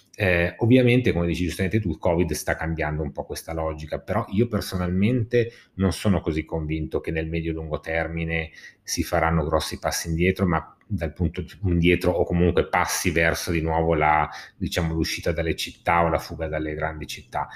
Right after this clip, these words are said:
perché comunque ci sono delle ragioni economiche ma anche sociali abbastanza importanti in questo senso, però ovviamente non ho la sfera di cristallo.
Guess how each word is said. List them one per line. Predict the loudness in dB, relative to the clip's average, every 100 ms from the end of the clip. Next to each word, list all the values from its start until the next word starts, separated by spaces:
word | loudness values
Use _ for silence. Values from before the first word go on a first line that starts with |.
| -18 -20 -20 -20 _
perché | 0 2 4
comunque | 8 10 10 6
ci | 2
sono | 2 4
delle | 6 6
ragioni | 4 2 0 4 4
economiche | 2 0 4 2 2 -2
ma | 0
anche | 0 -2 -4
sociali | -4 0 2 4 4
abbastanza | 2 0 -2 -4 -4 -6
importanti | -6 -6 -2 -4 -4
in | -10
questo | -10 -10
senso, | -10 -10 -8
però | -2 0
ovviamente | 2 2 2 0 -2
non | -2
ho | -2 0
la | -2
sfera | -2 -4 -2
di | -6
cristallo. | -8 -12 -6 -4 -4 -10